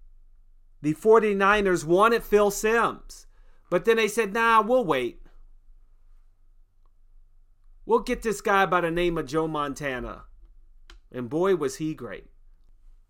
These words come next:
He won four Super Bowls and was arguably the greatest quarterback of all time before Tom Brady showed, showed up.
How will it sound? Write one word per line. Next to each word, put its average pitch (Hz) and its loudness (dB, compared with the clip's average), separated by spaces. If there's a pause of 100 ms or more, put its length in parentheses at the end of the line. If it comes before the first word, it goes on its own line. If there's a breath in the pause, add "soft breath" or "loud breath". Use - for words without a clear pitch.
(220)
He 175 0
won 180 2
four 233 8
Super 233 -4
Bowls 123 -4
and 196 0
was 202 4
arguably 208 2
the 185 0
greatest 185 0
quarterback 180 0
of 165 -6
all 175 2
time 131 -2 (840)
before 185 0
Tom 180 2
Brady 170 0
showed, 127 -2
showed 131 -4
up. 123 -8